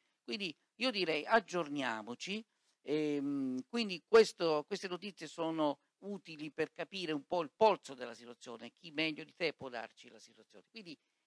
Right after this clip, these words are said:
rimaniamo ottimisti, ti ringraziamo da parte della nostra redazione di Maco T V, vogliamo vederti da qui a breve, magari un pochino prima di Natale,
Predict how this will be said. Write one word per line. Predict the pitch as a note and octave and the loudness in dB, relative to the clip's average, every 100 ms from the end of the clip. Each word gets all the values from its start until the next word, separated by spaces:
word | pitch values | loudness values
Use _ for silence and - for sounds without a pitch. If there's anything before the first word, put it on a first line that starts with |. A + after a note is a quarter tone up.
| _ | _
rimaniamo | D3 - G3 G#3 F3+ | -4 -2 2 2 2
ottimisti, | F#3 A#3 A3+ C#4 - D#3 - | -2 -6 2 2 2 -4 -14
ti | G3+ G#3 | -10 -8
ringraziamo | F#3+ E3+ E3 D#3 - F3 D3+ C3 A#2 | -6 0 2 2 0 6 6 6 0
da | A2 B2 | -4 -2
parte | C3 B2 - B2 A2 _ _ _ | 0 -2 -4 -12 -12 _ _ _
della | B2+ B2 B2+ | -6 -4 2
nostra | C3+ - C3+ | 0 0 -6
redazione | C3 B2 - D3 C3 | -6 -8 -6 -4 -4
di | B2 | -4
Maco | B2+ - D3+ | -6 -6 -10
T | G3 | -8
V, | G#3 D4+ E4 _ _ _ | -4 -4 -4 _ _ _
vogliamo | D3+ D#3+ E3 F#3+ F3 D3+ C#3 C#3 | -4 -2 6 8 8 6 -2 -2
vederti | D3 D3+ E3+ E3 C3 - D3 | 0 4 6 4 2 -8 -2
da | C#3 C3+ | 0 0
qui | _ F#3+ F3 D3+ | _ -8 -8 -8
a | C3 | -12
breve, | B2 D#3+ F3 C#3 | -8 0 0 0
magari | C#3+ D3+ D#3+ | -2 2 2
un | D3+ | 2
pochino | C#3+ C#3+ F3 D3+ | -2 -8 -4 -4
prima | C3+ D#3+ C#3+ | -4 -4 -4
di | C#3 | -2
Natale, | E3 F3 D3+ B2 A#2 | -4 2 2 2 -6